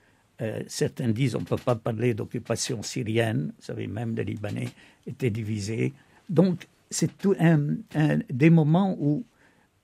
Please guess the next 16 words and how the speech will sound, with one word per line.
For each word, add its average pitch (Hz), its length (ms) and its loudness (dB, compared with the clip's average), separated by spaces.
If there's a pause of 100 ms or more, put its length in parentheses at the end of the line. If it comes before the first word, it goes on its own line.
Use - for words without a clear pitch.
euh, 135 240 0
nous 160 160 6
ne 165 60 8
pouvions 147 400 2
pas 170 180 2
penser 135 460 -4
vraiment 175 520 2 (480)
à, - 300 0
à 143 140 -2
des 131 100 -2
choses, 147 540 -4 (500)
euh, - 80 -6 (320)
purement 156 380 6
spirituelles, 131 840 -4 (120)
et 107 120 -8
cetera. - 460 -10